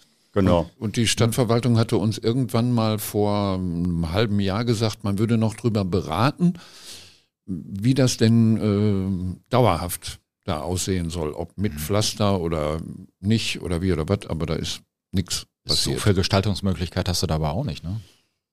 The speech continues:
Speaker 2: Nö.
Speaker 3: <laughs> Weil, äh, Feuerwehr muss trotzdem noch reinfahren können,
Speaker 1: Ja,
Speaker 3: äh,
Speaker 1: eben, das ist es.
Speaker 3: und sowas. Also da kannst du jetzt nicht so viel bauen, aber gut. Wenn
Speaker 2: Eigentlich
Speaker 3: man
Speaker 2: müsste man,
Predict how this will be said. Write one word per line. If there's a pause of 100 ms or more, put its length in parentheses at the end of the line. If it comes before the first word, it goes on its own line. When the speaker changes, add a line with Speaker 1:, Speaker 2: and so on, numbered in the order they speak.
(180)
Speaker 2:
Nö. (220)
Speaker 3:
<laughs>
Weil,
äh, (760)
Feuerwehr
muss
trotzdem
noch
reinfahren
können,
Speaker 1:
Ja,
Speaker 3:
äh,
Speaker 1:
eben,
das
ist
es.
Speaker 3:
und
sowas.
Also
da
kannst
du
jetzt
nicht
so
viel
bauen,
aber
gut.
Wenn
Speaker 2:
Eigentlich
Speaker 3:
man
Speaker 2:
müsste
man,